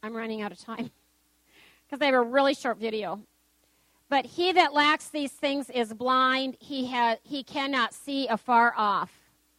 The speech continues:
See what I'm saying? You don't wanna be that way. You wanna be able to see far off. Oh, it's time to quit. Almost. Anyway, so thank you, Lord, for touching our lives today and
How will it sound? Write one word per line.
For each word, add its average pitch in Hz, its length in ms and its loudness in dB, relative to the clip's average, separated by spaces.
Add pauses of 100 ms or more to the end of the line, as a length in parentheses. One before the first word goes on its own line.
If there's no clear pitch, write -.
(240)
See 240 120 -2
what 233 80 -2
I'm 226 100 -8
saying? 220 460 -8 (880)
You 240 120 0
don't 247 160 4
wanna 240 200 2
be 226 140 -2
that 214 220 -2
way. 185 440 -2
You 247 120 0
wanna 285 240 4
be 277 160 0
able 254 220 2
to 233 300 4
see 254 420 -6 (200)
far 247 300 4
off. 220 300 -2 (720)
Oh, 226 60 -18
it's - 180 -20
time 247 220 -10
to 226 40 -18
quit. - 200 -14 (460)
Almost. 247 380 -2 (520)
Anyway, 277 680 4
so 254 640 4
thank 285 260 -4
you, 311 100 -4
Lord, 247 440 2
for 226 340 4
touching 294 680 -4 (460)
our 226 420 0
lives 240 420 -2
today 240 560 -4
and 208 360 -8